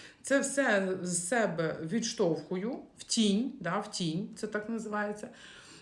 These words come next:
і, значить, і кажу, що ні, цього немає, ні, цього немає, я отут буду оце блаженна, я буду усвідомлена, я буду блаженна, я буду вставати на, е, сході сонця,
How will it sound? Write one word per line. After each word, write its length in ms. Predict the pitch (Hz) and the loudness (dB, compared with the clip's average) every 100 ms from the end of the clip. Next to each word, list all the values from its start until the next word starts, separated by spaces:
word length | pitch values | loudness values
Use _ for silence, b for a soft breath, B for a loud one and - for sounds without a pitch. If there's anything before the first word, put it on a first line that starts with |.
| B | B
і, 120 | 247 | -2
значить, 460 | 254 269 247 240 233 | 2 2 2 -2 -2
і 60 | |
кажу, 380 | 220 285 311 285 | -2 2 2 2
що 200 | 233 262 | 0 2
ні, 280 | 233 269 262 | 4 4 4
цього 340 | - 240 202 | 2 0 2
немає, 680 | 214 208 196 196 156 139 - - _ - | 4 4 4 2 0 -4 -10 -16 _ -4
ні, 240 | 208 254 240 | 2 4 4
цього 320 | 226 180 196 | 0 0 2
немає, 640 | 185 190 247 311 320 254 - B B B 180 | 2 2 2 4 4 0 -4 B B B 0
я 160 | 254 | 4
отут 300 | 269 262 240 | 4 4 -2
буду 340 | 196 233 202 220 | -2 0 2 2
оце 240 | 214 220 | 4 2
блаженна, 760 | 180 196 202 175 185 165 139 - - _ | 2 4 4 4 2 2 -2 -6 -14 _
я 180 | 170 226 | 2 4
буду 260 | 214 269 262 | 4 2 2
усвідомлена, 1120 | 269 - 254 285 294 330 381 381 370 349 370 - - 247 | 2 2 6 8 12 12 12 8 4 2 -2 -4 -10 0
я 140 | 240 | 2
буду 300 | 214 240 240 | 4 4 4
блаженна, 920 | 214 262 254 277 302 359 359 339 339 - B B - | 4 4 6 6 6 6 4 0 -2 -10 B B 2
я 120 | 214 | 2
буду 280 | 226 208 226 | 4 0 0
вставати 600 | - 240 220 233 233 233 | -2 -2 2 0 2 0
на, 380 | 220 208 208 B B B B | 2 0 0 B B B B
е, 240 | 196 190 190 | 2 4 4
сході 420 | - 240 196 220 | 2 2 4 2
сонця, 640 | - 269 349 370 - 302 | 2 4 4 2 -2 -6